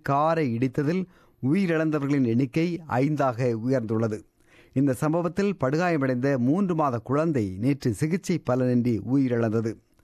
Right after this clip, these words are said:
இதனால் கொல்லப்பட்ட மக்களின் எண்ணிக்கை ஐந்தாக அதிகரித்துள்ளது. ஏற்கனவே பத்து வயது சிறுமி, இருபத்தைந்து வயது ஆண், முப்பத்தி மூன்று வயது ஆண்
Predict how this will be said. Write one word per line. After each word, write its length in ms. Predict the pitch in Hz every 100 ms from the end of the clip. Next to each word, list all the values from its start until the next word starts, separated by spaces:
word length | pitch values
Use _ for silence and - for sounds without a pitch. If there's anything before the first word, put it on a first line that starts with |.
| - - -
இதனால் 420 | 131 131 135 165 170
கொல்லப்பட்ட 480 | 147 180 - 143 135
மக்களின் 360 | 127 139 127
எண்ணிக்கை 420 | 113 131 147 180 185 170 -
ஐந்தாக 480 | 123 160 147 127 120 120 113
அதிகரித்துள்ளது. 720 | 120 123 113 107 104 117 117 113 _ _ _ _ -
ஏற்கனவே 600 | 127 147 - 135 131 156
பத்து 300 | - 113 139
வயது 280 | 131 120 110
சிறுமி, 400 | - 127 127 165
இருபத்தைந்து 600 | 143 147 143 143 131 123
வயது 300 | 120 120 120
ஆண், 320 | 107 117 127 165 -
முப்பத்தி 420 | 139 139 185 147
மூன்று 240 | 151 131 120
வயது 280 | 120 113 107
ஆண் 280 | 107 143